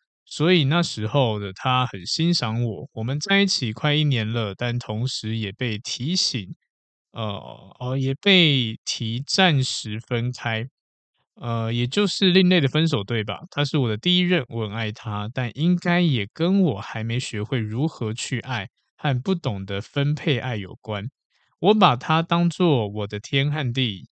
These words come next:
所以当他跟我提任何有关分开时的事，我就会招-，招架不住，我的情绪会失控，痛哭。我知道这样很不好，可是我控制不住。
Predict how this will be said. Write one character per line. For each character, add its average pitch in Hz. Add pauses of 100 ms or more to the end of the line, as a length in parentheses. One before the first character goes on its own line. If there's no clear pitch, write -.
(440)
所 170
以 123
当 147
他 165
跟 185
我 151
提 107
任 139
何 113
有 107
关 131
分 156
开 160
时 -
的 123
事， - (320)
我 107
就 113
会 120
招-， 120
招 123
架 123
不 104
住， 98 (340)
我 117
的 120
情 135
绪 160
会 143
失 120
控， 110
痛 120
哭。 131
我 107
知 -
道 202
这 185
样 202
很 101
不 135
好， 98
可 -
是 113
我 107
控 117
制 113
不 107
住。 107